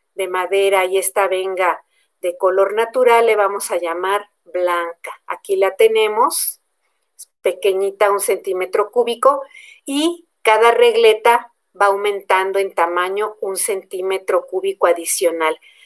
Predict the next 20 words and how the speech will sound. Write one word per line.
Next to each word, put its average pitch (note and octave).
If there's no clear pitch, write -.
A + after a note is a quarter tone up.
Entonces, F#3+
la F3
que -
sigue F#3+
serían F3
dos F3
centímetros F#3+
cúbicos, B3+
luego F3+
tres E3+
centímetros -
cúbicos, A#3+
y G3+
así A#3
hasta A#3
llegar F#3+
a F#3+
la G3
más A#3
grande, A4+